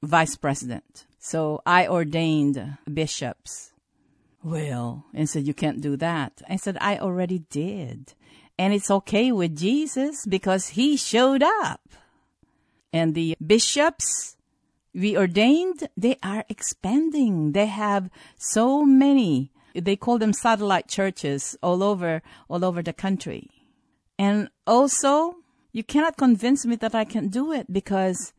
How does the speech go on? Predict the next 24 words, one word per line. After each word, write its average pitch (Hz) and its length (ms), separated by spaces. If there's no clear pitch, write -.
even 240 400
the 226 100
demonic 160 540
spirits - 800
obey 151 340
me 117 460
in 147 120
the 147 80
name 147 240
of 139 140
Jesus. - 800
I 226 140
just 233 260
happened 170 720
to 190 120
encounter 180 1000
and 180 260
believed 175 920
the 165 140
word 233 300
of - 180
God 123 460
that 185 340
says, 196 680